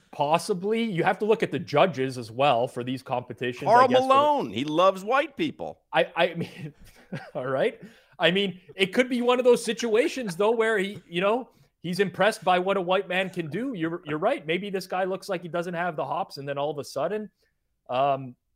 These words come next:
Speaker 1: <sighs> that's an interesting angle, Mark. I,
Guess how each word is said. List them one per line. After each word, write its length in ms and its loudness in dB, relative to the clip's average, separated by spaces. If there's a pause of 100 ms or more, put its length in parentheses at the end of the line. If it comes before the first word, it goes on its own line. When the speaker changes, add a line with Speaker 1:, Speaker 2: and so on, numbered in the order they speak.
(260)
Speaker 1:
<sighs> 600 -18
that's 180 -8
an 80 -2
interesting 480 -4
angle, 260 0
Mark. 280 0
I, 140 0